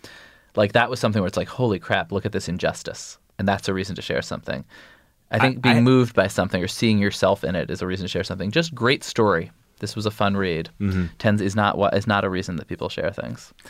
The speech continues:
Speaker 1: Certainly, if you, for me, like, as a reader, if you start reading it, you can totally just get transfixed, you know, incredible narrative, and, you know, read to the, and read it, scrolling on your phone, standing stock still on the street. And this kind of story does that. But I guess they don't, they don't, I, I guess it was, I was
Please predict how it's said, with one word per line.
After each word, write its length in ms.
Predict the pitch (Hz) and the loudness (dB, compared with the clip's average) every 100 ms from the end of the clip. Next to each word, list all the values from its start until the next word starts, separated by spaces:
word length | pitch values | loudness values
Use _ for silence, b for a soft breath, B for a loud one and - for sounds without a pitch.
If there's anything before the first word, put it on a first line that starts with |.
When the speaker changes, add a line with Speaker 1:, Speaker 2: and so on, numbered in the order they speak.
| B | B
Speaker 1:
Certainly, 300 | - 202 233 165 | 2 4 4 2
if 100 | 135 | 2
you, 200 | 131 139 | 2 0
for 160 | - - | 0 2
me, 180 | 175 175 | 4 4
like, 160 | 107 | 2
as 160 | - 117 | 2 2
a 60 | 113 | 2
reader, 320 | 131 170 87 | 2 0 -2
if 160 | 98 | -2
you 100 | 104 | -4
start 260 | 101 - 113 | -2 2 2
reading 240 | 107 117 98 | 4 2 2
it, 100 | - | -2
you 60 | |
can 120 | - 90 | -6 -4
totally 360 | 98 95 87 | -2 0 -2
just 160 | 82 - | -4 -6
get 100 | 87 | -4
transfixed, 400 | - 82 - - | -2 -4 -4 -4
you 80 | 90 | -2
know, 140 | 85 | -2
incredible 420 | 82 - 98 82 | -2 0 -2 0
narrative, 540 | 78 87 87 82 60 60 | -2 0 2 0 -4 -8
and, 160 | 69 B B B B | -10 B B B B
you 60 | 87 | -4
know, 60 | |
read 240 | 82 87 82 | -2 -2 -4
to 60 | 87 | -6
the, 120 | - | -6
and 100 | 87 | -4
read 160 | 90 90 | -2 -2
it, 180 | 82 - _ _ _ _ _ | -2 -4 _ _ _ _ _
scrolling 420 | - - 92 87 | -10 0 0 0
on 80 | 82 | -2
your 100 | 82 | -4
phone, 420 | 82 90 85 80 90 | -2 -2 -2 -4 -8
standing 360 | - 85 78 | -6 -4 -4
stock 260 | 82 85 82 | -4 -2 -2
still 180 | - 92 | -4 -4
on 120 | 87 | -2
the 60 | 80 | -4
street. 240 | - 98 | 0 2
And 60 | 98 | 2
this 120 | 98 | 0
kind 160 | 117 98 | -2 -2
of 60 | |
story 240 | - 95 92 | -2 -4 -2
does 160 | 90 | -4
that. 260 | - 95 90 B B B | -2 -2 -2 B B B
But 100 | 120 | 2
I 80 | 117 | 2
guess 140 | 123 | 4
they 100 | 135 | 2
don't, 120 | 123 | 2
they 80 | 127 | 4
don't, 180 | 127 - | 2 4
I, 80 | 135 | 2
I 60 | 151 | 2
guess 340 | 135 139 135 | 0 -2 0
it 60 | 127 | -4
was, 120 | 127 | 0
I 100 | 123 | 2
was 320 | 120 110 - | 2 -2 -12